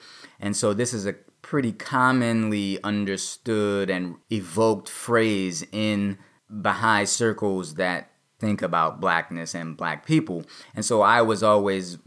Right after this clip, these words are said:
sort of wondering, you know, could I understand this a little bit more, uh, deeply? And so what I tried to do is make an argument about, um,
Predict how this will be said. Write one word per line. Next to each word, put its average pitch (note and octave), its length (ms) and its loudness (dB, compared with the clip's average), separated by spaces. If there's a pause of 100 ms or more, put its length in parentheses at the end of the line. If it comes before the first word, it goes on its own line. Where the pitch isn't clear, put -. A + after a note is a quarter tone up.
(160)
sort - 180 -6
of E2+ 140 -10
wondering, G2 520 -2
you G2+ 80 -4
know, F#2+ 120 -2
could G#2 440 -2
I F#2 640 0
understand G2+ 720 -2
this F#2 280 -4 (100)
a F#2+ 60 -2
little F#2+ 220 -4
bit F2 200 -6
more, F#2 540 -2 (480)
uh, E2+ 100 -4
deeply? G#2 480 0
And F#2+ 100 -4
so A#2 280 2 (180)
what B2 140 4
I A#2+ 60 6
tried D3+ 260 2
to C#3 80 2
do A#2 320 2
is G2+ 240 0
make G#2+ 340 0
an G2+ 120 0
argument G2+ 520 2
about, F#2+ 640 2
um, F2+ 540 0